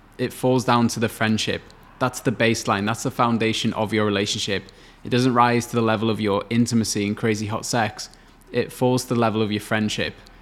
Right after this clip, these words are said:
It falls to the level of, do you actually like your partner?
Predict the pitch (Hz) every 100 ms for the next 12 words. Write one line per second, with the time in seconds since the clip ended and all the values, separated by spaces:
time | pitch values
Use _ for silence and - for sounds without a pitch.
0 | - - 120 120 - 123 117 104 110 98
1 | - - - - - - - - 131 143
2 | 127 127 147 135 123 139 143 120 113 107
3 | 92 95